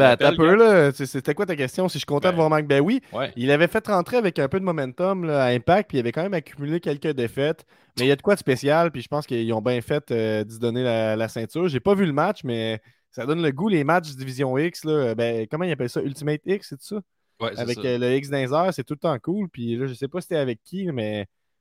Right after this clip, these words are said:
Speaker 2: c'est tout le temps des bons matchs. Fait que je vais peut-être me taper, euh, les, les meilleurs moments de Slammiversary, là. J'ai pas vu ça aller fuck all, moi, cette année.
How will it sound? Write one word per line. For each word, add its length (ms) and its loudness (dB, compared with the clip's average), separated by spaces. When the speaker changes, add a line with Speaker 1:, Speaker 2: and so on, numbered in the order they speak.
Speaker 2:
c'est 120 -12
tout 80 -14
le 40 -16
temps 140 4
des 120 6
bons 160 8
matchs. 300 2
Fait 100 -2
que 140 -4
je 80 -2
vais 40 -2
peut-être 180 -2
me 80 0
taper, 380 2
euh, 440 4
les, 240 0
les 160 0
meilleurs 240 0
moments 240 0
de 40 -12
Slammiversary, 720 -4
là. 60 -4
J'ai 140 -4
pas 140 -2
vu 100 -6
ça 160 0
aller 160 0
fuck 320 -4
all, 180 2
moi, 120 -8
cette 180 -8
année. 240 -6